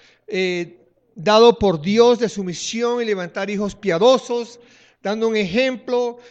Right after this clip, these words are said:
debe seleccionar cuidadosamente los líderes espirituales de la iglesia. Next.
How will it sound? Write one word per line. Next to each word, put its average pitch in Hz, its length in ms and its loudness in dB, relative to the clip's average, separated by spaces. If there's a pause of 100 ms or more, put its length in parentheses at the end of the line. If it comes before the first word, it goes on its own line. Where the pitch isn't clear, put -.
debe 226 300 4
seleccionar 214 580 2
cuidadosamente 214 840 4
los 170 180 -2
líderes 226 460 -2
espirituales 233 1040 -6 (640)
de 202 140 -6
la 196 80 -4
iglesia. 254 680 -2 (2750)
Next. - 360 -10